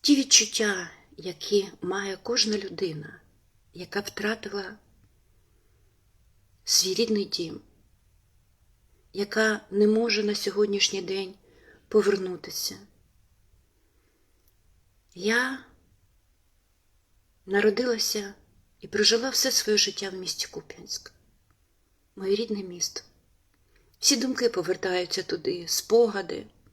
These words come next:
І ви знаєте, це дуже-дуже важко.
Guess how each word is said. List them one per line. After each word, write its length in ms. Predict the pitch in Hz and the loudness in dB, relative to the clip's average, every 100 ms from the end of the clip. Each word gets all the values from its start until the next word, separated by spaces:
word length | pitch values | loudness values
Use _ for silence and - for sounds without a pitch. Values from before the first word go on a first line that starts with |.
| _ _ _ _ _ _ _ _ _ _ - - - - _ _ _ _ _ _ _ | _ _ _ _ _ _ _ _ _ _ -20 -20 -20 -20 _ _ _ _ _ _ _
І 80 | 214 | 0
ви 100 | 220 | 4
знаєте, 460 | 247 302 294 285 233 | 8 10 10 8 4
це 420 | 233 233 233 226 - | 4 4 2 0 -4
дуже-дуже 580 | 214 285 233 208 220 202 | 0 4 4 4 -2 -2
важко. 500 | 196 180 - - - | -4 -4 -4 -4 -10